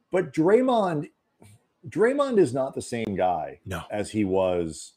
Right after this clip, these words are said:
Speaker 1: in the, in the, at the height of the Warriors thing. And, you know, the, you look at the, you know, he, he had a great bounce back year in terms of proving his value and all that kind of stuff.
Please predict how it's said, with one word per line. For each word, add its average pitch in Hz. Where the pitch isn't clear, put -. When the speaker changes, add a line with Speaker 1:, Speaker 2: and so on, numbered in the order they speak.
Speaker 1:
in 101
the, 104
in 98
the, 101
at 98
the -
height 110
of 98
the 95
Warriors 90
thing. 82
And, 110
you 127
know, 98
the, 113
you 135
look 160
at 131
the, 95
you 127
know, 110
he, 156
he 147
had 208
a 110
great 127
bounce 117
back 98
year 127
in 92
terms 101
of 87
proving 123
his 95
value 120
and 92
all 117
that 104
kind 95
of 85
stuff. 131